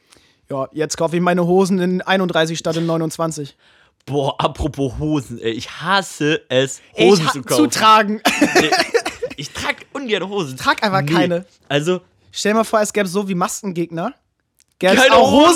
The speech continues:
Speaker 1: Hosengegner, so, "Nein, mein Kind trägt in der Schule keine Hose."
Speaker 2: Läuft's dann mit Unterhose rum? Weil das ist ja auch Hose
Speaker 1: Ist auch
Speaker 2: in
Speaker 1: eine
Speaker 2: Hose.
Speaker 1: Hose.
Speaker 2: Ja.
Speaker 1: Weiß ich nicht. Oder, ähm, werden dann einfach andere Kleidungsstücke,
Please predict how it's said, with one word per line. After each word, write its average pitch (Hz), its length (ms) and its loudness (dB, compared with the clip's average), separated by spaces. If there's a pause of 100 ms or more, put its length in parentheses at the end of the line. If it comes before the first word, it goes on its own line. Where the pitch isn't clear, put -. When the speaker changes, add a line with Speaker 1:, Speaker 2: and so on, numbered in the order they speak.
(120)
Speaker 1:
Hosengegner, 269 420 4
so, 240 120 4 (280)
"Nein, 269 340 4 (240)
mein 277 400 4
Kind 269 340 4
trägt - 300 0
in 262 100 2
der 254 120 4
Schule 277 280 2
keine 269 400 4
Hose." 202 340 2 (440)
Speaker 2:
Läuft's 151 300 0
dann 147 120 2
mit 139 120 -2
Unterhose 208 500 -2
rum? 226 160 -4 (160)
Weil 131 240 2
das 131 120 -2
ist 120 100 -12
ja 117 80 -2
auch 139 180 -4
Hose 170 260 -2
Speaker 1:
Ist - 60 2
auch 214 80 4
Speaker 2:
in 226 80 2
Speaker 1:
eine 202 60 0
Speaker 2:
Hose. 160 220 -4
Speaker 1:
Hose. 165 80 -14 (440)
Speaker 2:
Ja. 120 80 -6
Speaker 1:
Weiß 190 300 0
ich 151 120 -10
nicht. 143 300 -8 (580)
Oder, 214 400 2
ähm, 190 380 -2
werden 190 240 0
dann 185 160 -2
einfach 180 260 -8
andere 214 240 -2
Kleidungsstücke, 160 760 -4